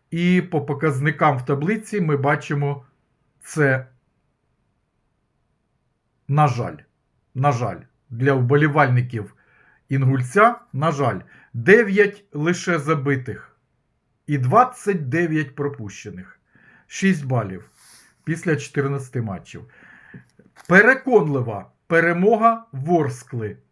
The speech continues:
Мій прогноз в цьому матчі п'ятнадцятого туру в п'ятницю. А якщо бути точніше, я взяв і зарядив добряче на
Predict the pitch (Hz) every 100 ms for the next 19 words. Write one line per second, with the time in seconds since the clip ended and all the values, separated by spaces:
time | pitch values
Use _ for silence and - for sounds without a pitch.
0 | _ 123 156 190 185 175 151 135 110 -
1 | - _ _ _ - 165 139 131 151 170
2 | - 226 226 _ _ _ - 190 196 214
3 | 214 220 214 208 214 214 208 208 208 208
4 | 196 - 214 208 - - - - _ _
5 | 160 165 165 180 - 190 160 185 190 175
6 | - 170 - 185 226 285 - 285 285 _
7 | _ _ _ _ _ _ _ - 120 175
8 | 233 196 123 160 170 175 _ _ _ _
9 | _ _ _ - 175 170 160 139 127 170
10 | 180 151 196 214 131 165 151 139 127 123
11 | - 185 - _ _ _ _ _ _ _
12 | - 135 160 190 185